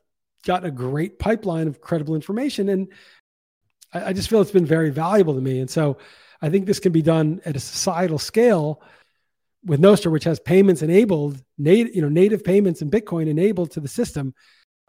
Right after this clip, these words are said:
So one of my projects in the next few weeks is to get that set up properly with a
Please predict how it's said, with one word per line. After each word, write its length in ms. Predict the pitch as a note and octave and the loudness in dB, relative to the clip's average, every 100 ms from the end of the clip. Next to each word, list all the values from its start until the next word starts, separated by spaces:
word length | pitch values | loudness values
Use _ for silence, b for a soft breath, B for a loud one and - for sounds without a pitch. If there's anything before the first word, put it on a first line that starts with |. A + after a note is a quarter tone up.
| _ _ | _ _
So 200 | - D#3+ | -2 -2
one 140 | E3 | 0
of 40 | F3+ | -2
my 120 | D#3 | -2
projects 400 | - D#3+ D3+ - | -2 -2 -2 -6
in 40 | |
the 60 | C#3+ | -8
next 100 | C3+ | -8
few 160 | D#3 C#3+ | -6 -4
weeks 220 | D3 C#3 | -6 -8
is 60 | |
to 60 | C3+ | -8
get 200 | C3+ C#3 _ _ _ _ _ _ _ _ _ _ _ _ _ F#3 | -8 -10 _ _ _ _ _ _ _ _ _ _ _ _ _ -6
that 180 | F#3+ | -6
set 160 | - F#3+ | 0 0
up 160 | D#3+ - | 0 -2
properly 480 | F3 E3 D#3 D3+ | 0 0 0 -2
with 200 | C#3 C3+ | -4 -6
a 180 | C3+ B2 | -8 -10